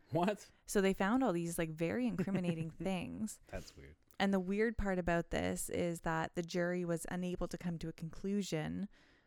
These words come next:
Speaker 2: with half of them saying adamantly that she died accidentally.
Speaker 1: Really?
Speaker 2: So it wasn't even investigated as a murder charge.
Speaker 1: <laughs>
Speaker 2: And one of the, uh, the main suspects was Lucky Luciano.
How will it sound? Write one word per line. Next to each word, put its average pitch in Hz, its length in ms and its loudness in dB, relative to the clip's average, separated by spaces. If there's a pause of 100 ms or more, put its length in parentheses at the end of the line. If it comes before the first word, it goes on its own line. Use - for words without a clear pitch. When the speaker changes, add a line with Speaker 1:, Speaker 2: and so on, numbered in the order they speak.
(120)
Speaker 2:
with 185 160 4
half 170 320 2
of 180 80 4
them 160 500 2 (400)
saying 165 420 0
adamantly 165 540 0
that 160 160 -4
she 185 140 -6
died 156 420 -2
accidentally. - 720 -4 (1300)
Speaker 1:
Really? 95 640 2
Speaker 2:
So 202 240 4
it 175 60 -2
wasn't 220 320 4
even 202 180 2
investigated 170 800 0
as 160 380 0 (420)
a 185 80 2
murder 156 300 0
charge. - 480 -10 (1000)
Speaker 1:
<laughs> - 100 0 (320)
Speaker 2:
And 190 160 4
one 180 140 8
of 175 120 4
the, 175 260 4
uh, 165 420 4
the 175 120 0
main 175 520 0
suspects 180 500 0
was 160 220 2
Lucky 170 260 0
Luciano. 165 640 -2